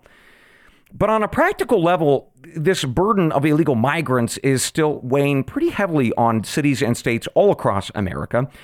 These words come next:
We've talked about that a lot, but I want to offer you one more example of this. Last week, Illinois Governor J B Pritzker said that he would divert housing assistance that's supposed to be for Americans.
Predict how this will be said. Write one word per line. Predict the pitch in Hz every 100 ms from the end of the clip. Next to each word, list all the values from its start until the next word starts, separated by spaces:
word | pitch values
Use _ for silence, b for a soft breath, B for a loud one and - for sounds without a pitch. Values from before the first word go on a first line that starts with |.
| B B
We've | 113
talked | 143 123
about | 120 117
that | 127
a | 113
lot, | 113 143 131 139 _
but | 120 127
I |
want | 131 135
to |
offer | 147 143
you | 127
one | 113 139 170
more | 151 165 175
example | 123 113 107 104
of | 98
this. | 104 - B B B B B B
Last | - 156 165 165
week, | 190 -
Illinois | 180 175 175 170
Governor | 160 156 151
J | 139 143 170
B | 160
Pritzker | - - - - 120 123 -
said | 139 120
that | 131
he | - -
would | 285 226
divert | 139 101 170 175
housing | - 143 165 143 110
assistance | 98 98 - 101 - -
that's | 131 -
supposed | - 156 - 160 -
to |
be | 139
for | - 120
Americans. | 117 143 160 240 -